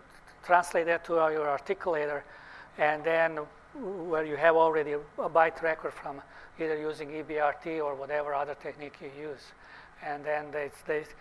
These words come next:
then they t-, determine the vertical dimension with a, uh, notch and, uh, incisal edge or lip line, wherever you, information you gave them,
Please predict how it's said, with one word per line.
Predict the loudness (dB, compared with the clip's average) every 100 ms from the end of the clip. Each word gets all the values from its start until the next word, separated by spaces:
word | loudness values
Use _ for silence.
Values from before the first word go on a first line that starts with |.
| -20 -20 -18 -4
then | -2
they | 0 -4 -4 -14
t-, | -12 -6
determine | -6 2 4 4 2
the | 4
vertical | 4 4 2
dimension | 0 0 -2 -2 -4
with | -2 -2
a, | -6 -10 -18 -18 -20 -20 -6
uh, | 0 0
notch | 4 6 6 4 -4
and, | -6 -4
uh, | -2 -4 -6
incisal | 0 6 6 6 4 6
edge | 4 2
or | 0 0
lip | 0 -2 0
line, | -2 -2 -2
wherever | -4 -2 -2 -2
you, | -4
information | -8 -12 -12 -8 -8 -10
you | -10
gave | -4 -4
them, | -4